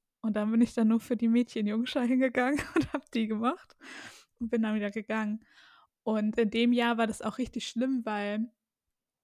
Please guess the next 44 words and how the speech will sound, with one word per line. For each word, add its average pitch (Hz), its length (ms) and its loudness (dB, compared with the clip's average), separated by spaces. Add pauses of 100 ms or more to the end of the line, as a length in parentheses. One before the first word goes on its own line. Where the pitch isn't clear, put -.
(340)
wir 247 240 -2
dann, 240 360 2
äh, 220 400 -4
also 226 200 -2
ich - 100 -14
dachte 240 280 -4
immer, 226 160 0
das 220 160 -6
käme 262 180 -4
von 240 160 -2
den 214 160 -4
älteren 240 420 -2
Leuten 214 360 -4
da, 214 200 -6
also 208 220 -8
die 220 120 -6
so 214 200 -8
fünfzig - 640 -8
aufwärts 196 580 -8
waren. 226 380 -4 (640)
Ähm, 214 340 -2
die 233 100 -2
Gemeinde 214 360 0
generell 220 420 2
war 214 80 0
jetzt 208 240 -4
nicht 220 180 -2
so - 80 -6
alt, 214 240 -2
dass - 160 -8
jetzt 226 200 -4
ganz 220 200 -4
viele 233 140 0
Senioren 220 420 2
da 226 160 -2
waren, 220 180 2
sondern 214 220 -2
die 214 80 -2
meisten 208 340 -4
waren 208 180 -4
wirklich - 220 -12
so - 120 -8
im 214 80 -8
Alter 208 300 -8